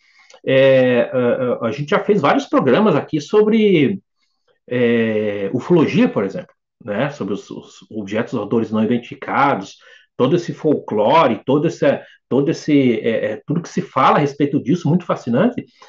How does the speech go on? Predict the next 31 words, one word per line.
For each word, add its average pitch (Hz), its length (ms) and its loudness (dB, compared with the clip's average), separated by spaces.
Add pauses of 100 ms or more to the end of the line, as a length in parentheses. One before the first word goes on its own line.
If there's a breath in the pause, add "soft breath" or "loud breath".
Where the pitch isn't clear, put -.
(180 loud breath)
mas 180 160 2
esse - 260 0
tema 247 240 4
do, 220 200 2
do, 165 200 2
dos 185 220 -2
fantasmas, 143 960 0
do, 123 260 -2
do, 120 160 -2
dos 123 200 -8
fenômenos 160 420 0
paranormais 156 760 0
associados 151 760 -2
a, 139 160 -2
às 123 440 -2
apa-, 117 460 -4
às 95 120 -10
ditas - 680 -4 (560 loud breath)
aparições 156 640 -2
fantasmagóricas, 139 960 -2 (520 soft breath)
eu 127 80 0
acho 165 160 0
que - 100 -2
é 190 40 4
algo 214 240 4
que 254 100 0
me 226 140 6
fascina 220 560 2
até 226 240 0
mais, 269 460 0 (500 soft breath)
né? 139 320 0